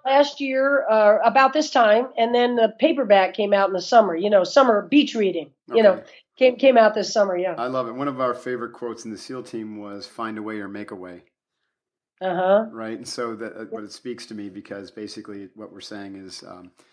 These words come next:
Speaker 2: don't take no for an answer. Go out and just
Speaker 1: Yeah.
Speaker 2: do it. You know what I mean? Just like
Speaker 1: Yeah.
Speaker 2: Nike said, just do it. Find a way or make a way. There's always a way. You
Speaker 1: There's
Speaker 2: may not,
Speaker 1: always a
Speaker 2: you
Speaker 1: way.
Speaker 2: may not
Speaker 1: You know
Speaker 2: know the way, but by, by j-, starting and, and getting on your journey, then it'll be
Speaker 1: Yeah.
Speaker 2: revealed to you. Right.
Speaker 1: Well, that's, I, I, I,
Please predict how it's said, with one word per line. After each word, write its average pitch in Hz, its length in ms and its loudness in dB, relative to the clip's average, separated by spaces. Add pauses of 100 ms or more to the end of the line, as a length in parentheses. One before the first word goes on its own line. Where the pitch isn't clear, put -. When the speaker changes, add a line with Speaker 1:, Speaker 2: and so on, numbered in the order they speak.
(800)
Speaker 2:
don't 143 220 -8
take 123 180 -8
no 110 140 -8
for 107 140 -14
an 101 60 -12
answer. 98 360 -16 (240)
Go 113 200 -6
out 107 220 -4
and 98 100 -18
just 98 140 -16
Speaker 1:
Yeah. 98 140 -10
Speaker 2:
do 98 200 -12
it. - 140 -20
You 101 80 -16
know 98 80 -14
what 98 60 -14
I - 20 -16
mean? 104 240 -14
Just 110 220 -20
like 98 80 -16
Speaker 1:
Yeah. 95 160 -20
Speaker 2:
Nike 92 180 -20
said, 92 160 -20
just 101 140 -20
do 101 80 -20
it. 90 80 -20
Find 101 180 -16
a 101 40 -16
way 101 100 -16
or 95 80 -20
make 98 220 -18
a 95 40 -18
way. 90 160 -18
There's 92 180 -20
always 120 380 -6
a 117 80 -8
way. 92 320 -12 (560)
You 120 120 -12
Speaker 1:
There's 269 180 2
Speaker 2:
may 311 60 8
not, 311 60 10
Speaker 1:
always 349 200 2
a 311 100 -2
Speaker 2:
you 220 120 -2
Speaker 1:
way. 170 40 -6
Speaker 2:
may 175 140 6
not 165 160 4
Speaker 1:
You - 60 0
know 151 120 0
Speaker 2:
know 160 60 -2
the 139 80 -6
way, 107 300 -12
but 107 240 -18
by, 117 220 -10
by 110 260 -14
j-, 107 180 -20
starting 120 540 -10
and, 110 160 -18
and 101 280 -20
getting 110 280 -14
on 107 100 -14
your 101 100 -18
journey, 104 380 -16
then 98 360 -20
it'll 101 120 -20
be 95 140 -20 (100)
Speaker 1:
Yeah. 220 140 2
Speaker 2:
revealed - 140 -4
to - 80 -20
you. 78 100 -20 (180)
Right. 95 160 -20 (500)
Speaker 1:
Well, 262 160 4
that's, 254 200 4
I, 247 220 6
I, 240 280 4
I, 240 220 2